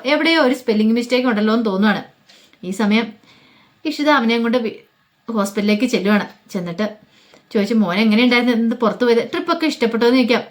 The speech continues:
ഇഷ്ടപ്പെട്ടെന്ന് പറയാണ്. "അതെ, നമ്മൾ എപ്പോഴാ വീട്ടിൽ പോണേന്ന്" ചോദിക്കുകയാണ്. "നമുക്ക് പോവാം, മോന് സുഖമായി കഴിഞ്ഞിട്ട് ശേഷം പോവാം, ഓർമ്മശക്തിയൊക്കെ തിരിച്ചു കിട്ടിയതിന് ശേഷം പോവാം, കുറച്ച് മെഡിസിനും കാര്യങ്ങളൊക്കെ ഉണ്ടെന്ന്" പറയാണ്.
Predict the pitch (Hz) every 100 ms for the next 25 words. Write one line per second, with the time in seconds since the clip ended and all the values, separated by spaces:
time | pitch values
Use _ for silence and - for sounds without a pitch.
0 | - - 190 202 196 233 226 208 220 185
1 | - _ _ 185 208 - - - 370 381
2 | 240 240 254 254 202 254 247 214 240 220
3 | 220 202 - 170 160 220 196 220 220 170
4 | 165 - 208 190 202 226 220 226 240 240
5 | 202 247 226 202 202 - - - 302 302
6 | 302 302 294 277 254 254 208 247 220 233
7 | 254 208 202 208 190 220 202 175 208 220
8 | 190 202 226 208 208 220 220 233 185 196
9 | 220 190 214 202